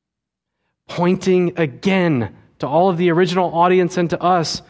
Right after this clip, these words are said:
God is the creator of all things. He is the only one. He is to be worshiped and praised because of that.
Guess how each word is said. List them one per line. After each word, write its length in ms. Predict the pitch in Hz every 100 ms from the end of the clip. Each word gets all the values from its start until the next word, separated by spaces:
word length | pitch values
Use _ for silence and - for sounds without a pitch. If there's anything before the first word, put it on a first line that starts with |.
| _ _ _ 139
God 280 | 214 220 226
is 120 | 220
the 100 | 226
creator 520 | - 226 220 220 208
of 120 | 185
all 160 | 180 180
things. 680 | 175 180 156 - - - - _ _ _ _ _ _ _ _ _ _
He 140 | 202 233
is 120 | 196
the 160 | 220
only 240 | 233 247 247
one. 580 | 233 262 247 202 127 - - _ _ _ _ _ _ _ -
He 140 | 247
is 120 | 247
to 80 | 247
be 140 | 220 226
worshiped 480 | 247 262 262 208
and 220 | - 220 196
praised 800 | - 233 247 220 139 - - - _ _ _ _ _ _ _ _ _ -
because 360 | 151 196 196
of 120 | 165
that. 420 | 135 113 - -